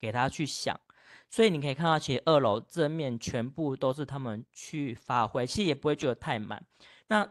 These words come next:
他们，而且学生非常用心，是可以，他们其实有尼泊尔的旗子、尼泊尔的服饰、尼泊尔的音乐琴、尼泊尔的笛子，然后一些他们的历史的介绍等等，然后他们，他们当初去纪实的照片、日记、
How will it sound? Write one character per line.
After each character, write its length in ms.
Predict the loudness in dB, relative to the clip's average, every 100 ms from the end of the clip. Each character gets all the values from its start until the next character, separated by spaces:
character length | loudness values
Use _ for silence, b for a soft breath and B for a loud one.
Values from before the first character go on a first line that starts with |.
| _ _ 0
他 140 | 4
们， 200 | 6 6 4
而 60 |
且 160 | 4 2
学 160 | 2
生 180 | 2 0
非 120 | 2
常 140 | 0 2
用 180 | -2 -2
心， 240 | -4 -6
是 220 | -4 -8
可 140 | -6 -4
以， 120 | -6
他 160 | -4 -4
们 220 | -2 -4
其 180 | -6 -4
实 80 | 0
有 220 | 0 0
尼 140 | -2
泊 160 | 0 2
尔 60 | 2
的 140 | 0
旗 280 | -4 -8 -8
子、 200 | -6 -6
尼 140 | -4
泊 280 | -2 2 2
尔 60 | 4
的 300 | 2 0 -4 b b _
服 240 | -4 -4
饰、 420 | -2 0 0 0 b b b
尼 120 | -4
泊 180 | 4 6
尔 40 |
的 160 | 6 2
音 180 | 2 0
乐 300 | 2 2 0 -10
琴、 520 | -14 -8 -6 -4 -4
尼 60 |
泊 180 | -2 2
尔 60 | 2
的 100 | 0
笛 280 | -4 -10 -10
子， 340 | -10 -10 -10 -16 b b b b
然 120 | -4 4
后 240 | 6 6 2
一 80 |
些 300 | -2 2 2
他 140 | 2 -2
们 160 | -2
的 120 | -2 0
历 160 | -2
史 160 | -2 -4
的 180 | -2 -2
介 240 | 0 -2
绍 300 | 0 2 2
等 260 | 2 -2 2
等， 200 | 2 2
然 100 | 0
后 60 |
他 40 | 0
们， 100 | -4
他 100 | -4
们 220 | -4 -2
当 200 | 0 0
初 200 | -2 -6
去 260 | -2 -2
纪 240 | -2 -6 -6
实 160 | -2
的 100 | -2
照 240 | 2 2 2
片、 300 | 0 -4 -2
日 160 | -2 -2
记、 420 | -2 -4 -4